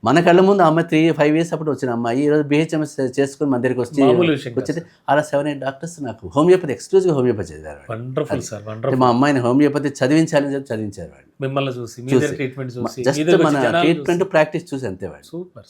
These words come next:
Speaker 1: సూపర్. అది నిజంగా అది మెమరబుల్, చాలా మెమరబుల్.
Speaker 2: ఖచ్చితంగా.
Speaker 1: ఎందుకంటే అది ఏ డాక్టర్కైనా ఒక రకంగా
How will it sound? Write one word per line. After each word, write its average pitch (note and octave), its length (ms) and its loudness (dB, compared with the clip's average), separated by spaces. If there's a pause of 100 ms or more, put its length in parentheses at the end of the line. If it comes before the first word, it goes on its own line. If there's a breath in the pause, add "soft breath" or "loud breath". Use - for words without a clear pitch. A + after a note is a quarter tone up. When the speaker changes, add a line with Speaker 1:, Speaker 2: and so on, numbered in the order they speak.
Speaker 1:
సూపర్. - 220 -14 (300)
అది F3 380 0
నిజంగా D3+ 280 0
అది C#3 100 0
మెమరబుల్, A#2+ 400 -2 (100)
చాలా B2 140 4
మెమరబుల్. G#2+ 260 -6
Speaker 2:
ఖచ్చితంగా. - 360 -10
Speaker 1:
ఎందుకంటే B2 220 2
అది B2+ 200 4
ఏ C3+ 40 6
డాక్టర్కైనా D3 500 0
ఒక C3 80 0
రకంగా A#2+ 600 -2